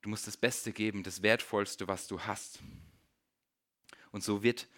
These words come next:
Religion schnell zum Gift, wird schnell zur Abhängigkeit, wird schnell dazu, ja,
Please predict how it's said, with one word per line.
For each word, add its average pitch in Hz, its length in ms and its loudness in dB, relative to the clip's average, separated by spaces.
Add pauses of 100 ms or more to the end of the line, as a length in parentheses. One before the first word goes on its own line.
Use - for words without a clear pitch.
(200)
Religion 107 500 2
schnell 107 640 2 (720)
zum 85 220 -10 (100)
Gift, - 480 -6
wird 92 200 -2
schnell 95 400 0
zur - 300 -4
Abhängigkeit, 85 840 -8
wird - 140 -4
schnell 101 440 4 (400)
dazu, 110 600 -2 (760)
ja, - 280 -2